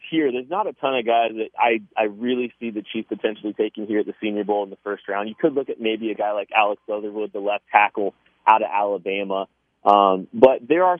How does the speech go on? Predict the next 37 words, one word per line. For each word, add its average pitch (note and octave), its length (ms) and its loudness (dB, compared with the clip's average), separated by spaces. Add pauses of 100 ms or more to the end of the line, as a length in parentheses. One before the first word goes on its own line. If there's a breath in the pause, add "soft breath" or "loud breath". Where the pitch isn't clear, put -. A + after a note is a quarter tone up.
some A2+ 180 -10
really B2 260 -2
quality G#2 420 -2
offensive G#2 380 -6
linemen G2 440 -4
across G2 360 4
the F#2+ 60 -12
board, F#2 300 -2
Bink. G2 300 -6
I'm A2+ 160 2
telling C3+ 280 2
you G2+ 140 -4
what, F#2+ 280 -4
man, G2+ 300 -4 (440)
this D3+ 120 2 (120)
offensive B2 540 -4
line G#2 420 0 (400)
group, G#2+ 380 2 (440)
uh, G2 400 4
in A2 200 -2
this, A2 100 -2 (160)
in A2 120 -2
this G#2 100 -6
draft G2 280 -2
class, A#2+ 340 0
it B2 80 -6
was A#2 120 -2
already, D#3 260 0
you A#2+ 160 -10
know, A2+ 80 -4
there A2+ 160 -6
was A2 180 -16
really E3+ 240 -4
positive A#2 480 2
indicators A2 540 -4
with A2 200 -8
it, G#2+ 140 -6